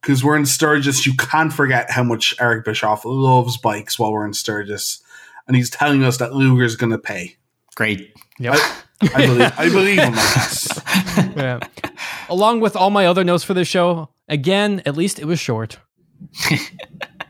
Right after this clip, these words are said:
Speaker 1: Yeah. Speaking of short matches, we get the Giant versus Randy Savage with Miss Elizabeth for the seventh match of the night. Yeah, this match doesn't have too much of a background.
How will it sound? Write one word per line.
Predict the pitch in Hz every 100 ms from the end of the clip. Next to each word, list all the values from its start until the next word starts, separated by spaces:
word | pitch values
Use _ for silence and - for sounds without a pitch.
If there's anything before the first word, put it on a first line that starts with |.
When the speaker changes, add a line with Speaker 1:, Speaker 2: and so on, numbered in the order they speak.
| - - - - - - 135
Speaker 1:
Yeah. | 147 127 - - - - - _
Speaking | - - 220 233 196 143
of | 127 123
short | - 123 117
matches, | 110 - 127 131 151
we | 139
get | 156 151 -
the | 139
Giant | 127 139 156 139 120
versus | 104 127 131 127 123
Randy | 123 131 139
Savage | 131 127 117 113
with | 117 117
Miss | 127 131
Elizabeth | 127 117 117 110 117 117 -
for |
the | 110
seventh | - - 131 131 123 -
match | 123 117 -
of | 113
the | 117
night. | 113 117 113 - - - - - _ _
Yeah, | 160 185 196
this | 196 -
match | 214 196 -
doesn't | 196 185
have | 170 -
too | - 190
much | 190 185
of | 190
a |
background. | 185 180 180 185 180 180